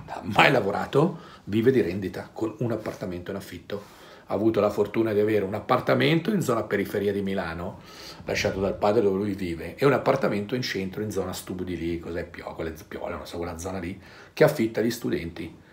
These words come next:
C'ha dentro cinque, sei, sette studenti on-, ogni volta, a seicento euro, cinque, seicento euro, e fa tremila lo-, eh,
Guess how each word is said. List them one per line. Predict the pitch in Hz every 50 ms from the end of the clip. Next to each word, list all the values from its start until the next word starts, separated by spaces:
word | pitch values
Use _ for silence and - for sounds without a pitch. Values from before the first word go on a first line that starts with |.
| - - - - - - - - - - - - - - - - 123
C'ha | 117 - 117 117
dentro | 120 123 110 110 104 101
cinque, | 104 - - 131 117 110 - 107
sei, | - - 120 117 107 92
sette | - - 113 107 - 104
studenti | 101 - 120 120 113 113 113 110 104 - 98 95 95 95 95
on-, | 95 95 -
ogni | 101 107 113 123 143
volta, | 127 113 95 87 87 - - 120 160 190 185 - - - - - - - -
a | - - 104
seicento | - - 110 104 - 117 110 107 104 110 104
euro, | 104 113 - 98 95
cinque, | - - 113 107 104 98
seicento | - - 98 92 - 110 104 104 - 127
euro, | 113 101 98 113 139 - -
e | -
fa | - - 95 98 101 113 131 131 120 104 98 98 95 -
tremila | - 107 107 107 110 113 117 117
lo-, | 120 113 113 117 120 127 135
eh, | 135 110 101 98